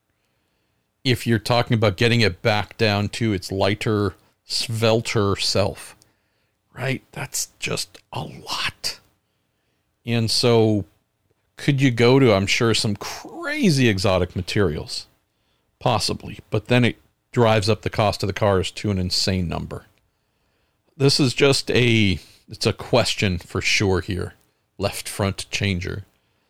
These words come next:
that it's perplexing and I don't see any ready, easy answers to. <sighs> More to follow.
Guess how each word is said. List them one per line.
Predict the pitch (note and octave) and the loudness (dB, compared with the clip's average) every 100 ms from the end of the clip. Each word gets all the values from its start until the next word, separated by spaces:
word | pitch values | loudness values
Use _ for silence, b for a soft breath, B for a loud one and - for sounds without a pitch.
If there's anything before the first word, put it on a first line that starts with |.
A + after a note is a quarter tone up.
| _ _ | _ _
that | G2+ G#2+ A2 G#2 - - B B B B B B B B B B B B _ _ _ _ b b b b - | -2 0 2 2 0 -6 B B B B B B B B B B B B _ _ _ _ b b b b -2
it's | C3+ - | -2 -2
perplexing | - A#2+ - - B2+ - - D#3+ F#3+ b b b b _ _ _ _ _ _ _ _ _ _ - | 0 0 0 -2 -2 0 0 0 0 b b b b _ _ _ _ _ _ _ _ _ _ -2
and | A#2 | 2
I | A2+ | 2
don't | F#2+ A#2+ C#3 - - | 2 2 2 0 -4
see | - C3+ B2+ A#2+ | -2 0 2 2
any | A#2+ C3 B2 A#2 G#2+ G2 | 2 2 4 4 2 0
ready, | F#2+ G2 G#2+ A#2 B2 B2 A2 - | -2 0 2 2 2 2 0 -2
easy | A#2 A#2 A#2 A2+ G#2+ G#2 G2+ - b b b _ _ | 0 0 0 0 0 0 -2 -6 b b b _ _
answers | A2+ G#2 - E2+ - - | -2 0 -2 -8 -10 -10
to. | - - - - _ _ _ _ _ _ _ _ _ _ _ _ _ _ _ _ _ _ _ _ _ | -10 -10 -12 -16 _ _ _ _ _ _ _ _ _ _ _ _ _ _ _ _ _ _ _ _ _
<sighs> | B B B B B B B B B B _ _ _ _ _ _ | B B B B B B B B B B _ _ _ _ _ _
More | B2+ D3+ | 4 6
to | D3+ | 6
follow. | - F#2 - | 4 2 0